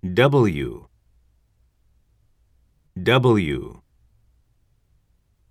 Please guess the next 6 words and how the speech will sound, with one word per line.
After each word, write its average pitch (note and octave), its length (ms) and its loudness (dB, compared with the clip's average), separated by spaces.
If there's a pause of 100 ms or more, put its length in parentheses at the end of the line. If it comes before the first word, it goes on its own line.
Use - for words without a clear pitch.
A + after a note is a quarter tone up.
(1400)
Number G2+ 340 0
five. G#2 540 -4 (1080)
U. G#2 600 0 (2000)
U. G2 600 0 (3000)
Number G2+ 320 2
six. - 540 -6